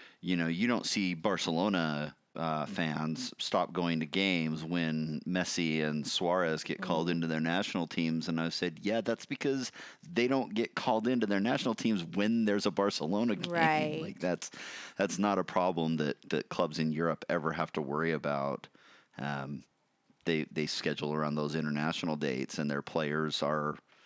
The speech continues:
Speaker 1: there for their club games and, and are,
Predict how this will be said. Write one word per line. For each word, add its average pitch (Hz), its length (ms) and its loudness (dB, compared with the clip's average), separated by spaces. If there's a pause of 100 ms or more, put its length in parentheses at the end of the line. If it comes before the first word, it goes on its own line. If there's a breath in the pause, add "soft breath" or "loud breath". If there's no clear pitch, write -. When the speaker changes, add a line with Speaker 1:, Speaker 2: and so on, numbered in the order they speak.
(560 soft breath)
Speaker 1:
there 80 180 2
for 92 120 -2
their 78 140 2
club 80 320 0
games 92 400 2
and, 76 540 0
and 76 240 -4
are, 73 340 -2